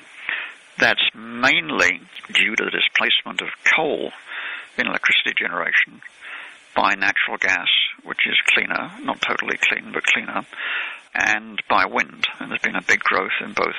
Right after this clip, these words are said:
wind and gas-fired power stations in the last, uh, roughly the last decade. The, the changes that have occurred have really not been the result of U S policy. The U S has redu-, reduced its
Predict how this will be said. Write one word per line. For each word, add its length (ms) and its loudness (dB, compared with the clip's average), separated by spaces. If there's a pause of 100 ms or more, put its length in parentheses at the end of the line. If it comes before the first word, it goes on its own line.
wind 360 -2
and 180 -2
gas-fired 640 0
power 320 0
stations 400 0 (720)
in 220 -4
the 100 0
last, 380 0 (100)
uh, 240 -2 (240)
roughly 320 0
the 80 -2
last 180 0
decade. 380 -2 (400)
The, 80 4 (160)
the 160 -4
changes 320 4
that 160 4
have 80 4
occurred 240 4
have 160 -4
really 160 0
not 240 -2
been 160 0
the 80 -2
result 240 0
of 80 -2
U 160 0
S 160 -2
policy. 480 0 (240)
The 80 2
U 80 2
S 80 4
has 160 2
redu-, 320 -2
reduced 400 2
its 80 0